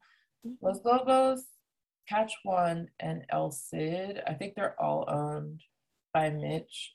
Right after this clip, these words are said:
Speaker 2: um, Mitch Edelson. Um, yeah, I mean,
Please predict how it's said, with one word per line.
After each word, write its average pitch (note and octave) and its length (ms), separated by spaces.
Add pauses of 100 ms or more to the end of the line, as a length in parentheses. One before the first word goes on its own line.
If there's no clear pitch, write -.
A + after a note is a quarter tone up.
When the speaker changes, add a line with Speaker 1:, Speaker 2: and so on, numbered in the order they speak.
Speaker 2:
um, C#3+ 600 (840)
Mitch F3+ 200 (120)
Edelson. F3 640 (880)
Um, D#3+ 600 (1200)
yeah, G3 560
I G3 80
mean, A3+ 380